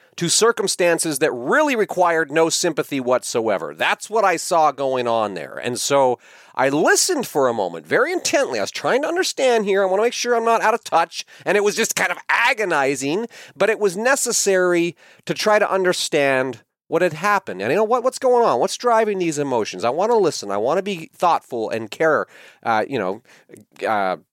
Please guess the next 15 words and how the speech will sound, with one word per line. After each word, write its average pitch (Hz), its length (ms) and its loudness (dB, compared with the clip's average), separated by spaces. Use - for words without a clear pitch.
not 117 300 -4
sympathetic, 160 540 -2
but - 100 -6
compassionate, - 680 -6
perhaps. - 420 -10
I 117 60 0
wanted 165 180 0
to 170 100 0
understand 143 520 -2
the 123 80 -2
dynamics 107 640 -2
at - 140 -8
play. - 360 -8
But 113 140 -2
as, 214 420 0